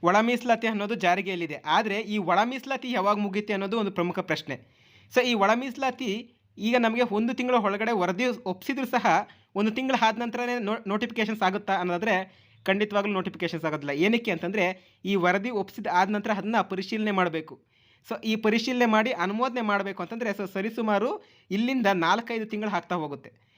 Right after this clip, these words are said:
ಈ ನಾಲ್ಕೈದು ತಿಂಗಳಲ್ಲಿ ಒಂದೊಮ್ಮೆ ಟಿ ಇ ಟಿ ಹಾಗೆ ಆಗೋಗುತ್ತೆ. So ಇದೊಂದೇ ನನ್ನ ರೀಸನ್ ಅಂತಂದ್ರೆ, ಮತ್ತೊಂದು ಈಗೇನು ಕೋರ್ಟ್ ಕೇಸ್ ನಡೀತಿರೋದು. So ಈ ಕೋರ್ಟ್ ಕೇಸ್ ಈಗಾಗಲೇ ಒಂದೂವರೆ ಎರಡು ವರ್ಷಗಳಿಂದ ಈ ಕೋರ್ಟ್ ಕೇಸ್ ನಡೀತಾನೆ ಇದೆ.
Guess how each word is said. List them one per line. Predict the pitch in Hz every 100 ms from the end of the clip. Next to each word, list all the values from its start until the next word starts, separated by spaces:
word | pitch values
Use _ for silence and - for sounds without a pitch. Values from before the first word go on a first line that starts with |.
| _ -
ಈ | 247
ನಾಲ್ಕೈದು | 208 190 247 277 269 254
ತಿಂಗಳಲ್ಲಿ | 240 240 240 247 226 233 - -
ಒಂದೊಮ್ಮೆ | 202 214 247 254 196
ಟಿ | 214 226
ಇ | 233
ಟಿ | 240
ಹಾಗೆ | 175 180 185
ಆಗೋಗುತ್ತೆ. | 165 160 147 131 - _ _ _ _ _ -
So | 254
ಇದೊಂದೇ | 254 254 285
ನನ್ನ | 285 233
ರೀಸನ್ | 240 247
ಅಂತಂದ್ರೆ, | 220 226 247 220
ಮತ್ತೊಂದು | 196 214 254 226 262 415 - _ _ -
ಈಗೇನು | 214 220 247 262
ಕೋರ್ಟ್ | - 240 240
ಕೇಸ್ | 226 226
ನಡೀತಿರೋದು. | 208 208 175 151 -
So | - 226
ಈ |
ಕೋರ್ಟ್ | 226 226 233 240
ಕೇಸ್ | 254
ಈಗಾಗಲೇ | 226 196 208 247
ಒಂದೂವರೆ | 202 202 220 240 233 214
ಎರಡು | 190 220
ವರ್ಷಗಳಿಂದ | 226 226 220
ಈ | 226
ಕೋರ್ಟ್ | 214 202 196
ಕೇಸ್ | 202
ನಡೀತಾನೆ | 185 202 196 202
ಇದೆ. | 147